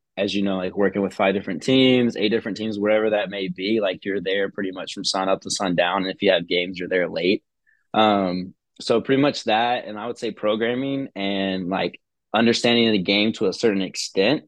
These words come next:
Um, I felt prepared. And then obviously, like, when you're at this level, things ramp up a little bit, get a little bit more in-depth and detailed,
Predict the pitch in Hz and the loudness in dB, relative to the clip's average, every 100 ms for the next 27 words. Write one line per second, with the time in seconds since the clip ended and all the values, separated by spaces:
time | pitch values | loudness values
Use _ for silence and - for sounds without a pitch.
0 | _ _ _ _ _ - 113 120 123 117 | _ _ _ _ _ -8 -2 -2 0 -2
1 | 110 - 127 - 117 - 123 131 104 101 | -2 0 0 -2 -4 0 2 2 0 -6
2 | 95 98 98 98 95 98 98 101 95 92 | -10 -10 -10 -10 -8 -2 0 2 2 0
3 | - 95 - 110 107 107 98 101 98 90 | -2 -4 0 2 2 0 -2 -4 -6 -10
4 | 92 - 95 110 113 113 113 107 90 101 | -6 0 2 4 6 6 6 2 0 0
5 | 98 101 95 98 92 92 92 98 92 - | 0 -4 -4 -4 -4 -4 2 4 4 0
6 | 87 90 95 113 120 135 | -8 -4 2 6 6 6